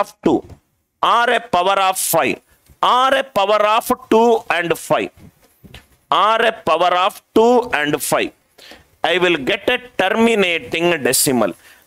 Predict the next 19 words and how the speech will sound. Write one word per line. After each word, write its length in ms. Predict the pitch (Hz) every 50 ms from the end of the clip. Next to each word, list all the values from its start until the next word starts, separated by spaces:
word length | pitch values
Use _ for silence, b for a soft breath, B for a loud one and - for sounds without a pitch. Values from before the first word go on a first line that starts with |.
| b -
I 140 | 160 175
will 180 | 180 180 185 -
get 260 | - 180 202 208 - 247
a 80 | 247 240 247 -
terminating 1080 | - 190 202 226 233 233 240 240 233 202 185 175 170 160 - - 180 170 175 175 160 139
decimal. 520 | 120 127 139 - - 160 143 135 117 98 - B B B B B -
Terminating 840 | - 190 202 220 220 220 214 208 208 208 202 - 208 208 196 185 165
decimal 420 | 160 160 160 - 202 185 185 180
means 460 | 180 180 185 202 220 240 254 - - - 196 -
point 480 | - - 165 170 175 175 175 180 175 - 196 175 -
three 220 | - 143 143 143 139
two, 440 | - - 165 165 160 151 127 - B B B B B B
point 420 | - 175 185 190 196 202 202 196 -
one 260 | 175 160 143 135 127
eight. 380 | 123 120 110 104 101 - - - - b b b b b -
I 180 | - 160 175
will 180 | 180 180 180 170
get 280 | 156 139 208 208 - -
a 100 | 269 269